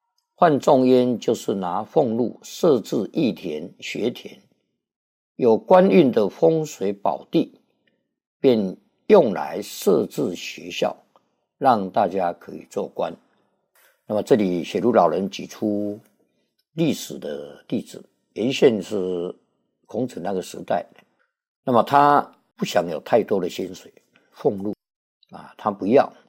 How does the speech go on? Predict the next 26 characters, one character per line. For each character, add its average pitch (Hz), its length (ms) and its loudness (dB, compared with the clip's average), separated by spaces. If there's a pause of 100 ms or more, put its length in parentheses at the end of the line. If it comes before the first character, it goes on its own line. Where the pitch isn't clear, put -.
(120)
那 92 140 -12
孔 117 240 -4
子 82 280 -14 (260)
也 76 300 -16 (200)
不 117 120 0
允 92 160 -8
许。 - 220 -12 (1040)
他 123 100 2
说 139 140 0
：“你 107 320 -4 (560)
该 143 160 6
你 120 160 2
得 107 220 0
的， 110 120 2
你 90 180 -4
要， 110 200 -2 (320)
你 82 240 -16
要 110 140 -6
拿， 78 320 -12 (680)
拿 127 80 4
了 131 120 4
你 107 160 -2
自 143 160 -4
己 - 760 -14 (160)
不 110 120 -6
用， 180 260 2